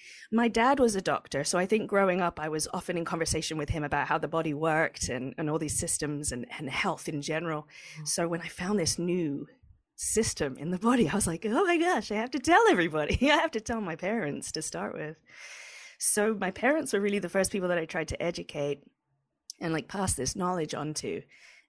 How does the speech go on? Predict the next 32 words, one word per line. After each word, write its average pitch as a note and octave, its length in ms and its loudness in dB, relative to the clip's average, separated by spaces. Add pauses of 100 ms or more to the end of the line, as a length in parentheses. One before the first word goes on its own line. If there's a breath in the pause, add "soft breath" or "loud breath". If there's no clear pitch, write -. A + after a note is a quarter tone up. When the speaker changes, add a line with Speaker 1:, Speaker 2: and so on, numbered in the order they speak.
Speaker 1:
And F#3+ 340 -2
it G#3 60 0
was G3+ 80 0
the F3+ 100 -2
first F3 220 -2
time F3+ 180 2
I E3 60 0
was D#3+ 140 -2
met D#3+ 180 -4
with D#3+ 120 -4
that - 120 -4
stigma C#3 560 -4 (400)
that D3+ 160 -4
we D3 140 0
all D3 160 0
know D#3 160 -2
and E3+ 120 -4
love, C#3 400 -6 (260)
where D3+ 120 -6
people D#3 240 -6
are D#3 60 -4
like, D#3+ 260 -6
"But F#3 140 0
it's - 240 -2
a F#3+ 80 0
drug, G3+ 500 -2
it - 120 -10
can't - 280 -6
be - 140 -4
medicine," F#3 680 -2
you D#3 120 -6
know? D#3 220 -4